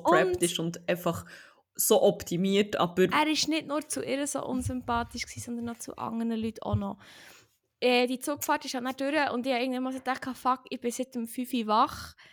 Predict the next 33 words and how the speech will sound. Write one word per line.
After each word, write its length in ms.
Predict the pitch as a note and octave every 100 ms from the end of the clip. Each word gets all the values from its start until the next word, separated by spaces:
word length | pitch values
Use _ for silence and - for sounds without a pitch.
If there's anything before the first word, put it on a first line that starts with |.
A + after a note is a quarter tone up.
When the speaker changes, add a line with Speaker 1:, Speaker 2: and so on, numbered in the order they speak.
| - - _
Speaker 2:
und 100 | C4
ich 40 | C4
hab 140 | A3
keinen 220 | - B3+
Kaffee 340 | - A#3 B3 C#4
können 220 | C4+ B3+
machen, 180 | C4 C#4
ich 60 |
hab 140 | B3 -
das 40 |
Red 240 | A3 A#3+ -
Bull, 160 | B3+
ich 80 | B3
brauche 340 | A#3 A3 -
echt 260 | A#3+ A#3+ -
schnell 360 | - B3 B3 A#3+
irgendwie 540 | C4 B3 A3+ A#3+ B3
einen 120 | B3
fucking, 680 | - B3 - B3 A3+ A3 A3+ _
ich 100 | B3
brauche 200 | A#3+ A3+
schnell 140 | B3 B3
einen 80 |
kleinen 340 | B3+ B3 A3+ _
Kick, 380 | - C4 - -
so.“ 360 | - F3+ F#3+ _ - - - - - - _ - - -
Aber 180 | A#3 B3+
ich 60 | C#4
hab 80 | C4+
mich 220 | C4+ B3
nicht 360 | B3 C4 C4+
getraut, 280 | A3+ A#3 C#4 _ _ _
das, 300 | - -